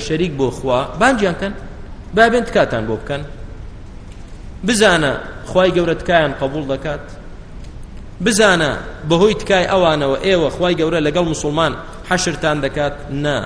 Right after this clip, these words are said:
مستەحیلە. «فەلیەتوا بشوڕەکائیهم ئین کانوا صادقین.» با شەریکەکانیشیان بانکەن، تکایان بۆ بکەن ئەگەر ڕاست دەکەن. نە تکایان بۆ دەکرێت و نە تکاشیان، نە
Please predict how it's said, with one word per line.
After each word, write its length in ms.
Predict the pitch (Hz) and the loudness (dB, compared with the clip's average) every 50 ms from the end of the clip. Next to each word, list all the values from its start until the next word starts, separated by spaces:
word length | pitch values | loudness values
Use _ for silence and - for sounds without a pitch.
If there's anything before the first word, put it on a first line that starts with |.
| - - - | -6 -6 -6
مستەحیلە. 580 | 127 - - 135 - - 151 135 107 87 - - - - - - - - - - - - - - - - - - - | -6 -4 -4 -4 -4 -2 -4 -4 -4 -6 -8 -10 -12 -14 -14 -14 -14 -14 -14 -14 -14 -14 -14 -16 -16 -16 -14 -4 0
«فەلیەتوا 420 | 202 233 240 277 269 233 - 226 196 175 | 2 2 4 6 4 4 4 2 -2 -2
بشوڕەکائیهم 720 | 180 - 180 175 165 156 - 160 151 139 156 170 156 147 143 123 | -2 0 0 0 0 2 2 2 0 0 0 -2 -4 -4 -4 -6
ئین 120 | 143 135 - - | -6 -6 -4 -2
کانوا 280 | 156 151 143 139 131 | -2 -2 0 -2 -4
صادقین.» 680 | 127 - - 143 131 117 120 107 101 - - 73 64 - - - - - - - - - - - - - - - - - - - - - - - - - - - - | -4 -4 -2 0 0 0 -2 -4 -8 -8 -8 -10 -10 -10 -12 -12 -12 -14 -14 -14 -14 -14 -14 -14 -14 -14 -14 -14 -14 -14 -16 -14 -14 -14 -14 -14 -14 -14 -12 -2 2
با 140 | 147 170 | 4 4
شەریکەکانیشیان 920 | 190 - - 196 180 175 175 170 160 185 185 175 165 151 - - 147 135 135 131 | 4 4 4 4 4 4 2 2 0 0 0 0 0 0 -2 -2 -2 -2 -2 0
بانکەن، 440 | 160 185 208 208 202 - 160 135 110 - - - - - - - - - - - - - - - - - - - - - - - | 2 2 2 0 0 -2 -4 -4 -4 -6 -10 -12 -14 -14 -14 -14 -14 -14 -14 -14 -14 -14 -14 -14 -14 -14 -14 -14 -14 -14 -14 -6
تکایان 480 | - - 220 240 226 208 175 160 147 | 0 4 6 6 6 6 6 4 4
بۆ 80 | 139 139 123 | 2 0 0
بکەن 200 | - - 131 - | 0 -4 -4 -4
ئەگەر 200 | 131 120 123 120 113 117 | -2 -2 0 0 0 0
ڕاست 220 | 110 101 101 98 110 | 0 -2 -2 -4 -6
دەکەن. 260 | 101 - - 101 104 - - - - - - - - - - - - - - - - - - - - - - - - - 127 | -6 -6 -8 -10 -10 -10 -12 -14 -14 -14 -14 -14 -14 -14 -14 -14 -14 -14 -14 -14 -14 -14 -14 -14 -14 -14 -14 -14 -12 -6 -2
نە 80 | 143 165 170 - | -2 -2 -2 -2
تکایان 420 | - 175 170 180 190 185 185 175 | 0 2 4 4 4 4 2 0
بۆ 120 | 170 175 160 156 | 0 0 0 0
دەکرێت 400 | 147 147 151 151 147 143 143 147 | -2 -2 0 0 0 0 -2 -4
و 80 | 135 123 117 104 113 | -6 -6 -6 -4 -2
نە 60 | 139 151 - | -4 -4 -2
تکاشیان، 580 | - 160 160 180 185 180 - 175 180 165 160 160 151 - - | 0 2 4 4 4 2 0 0 0 0 0 0 -4 -6 -6
نە 60 | 156 | -4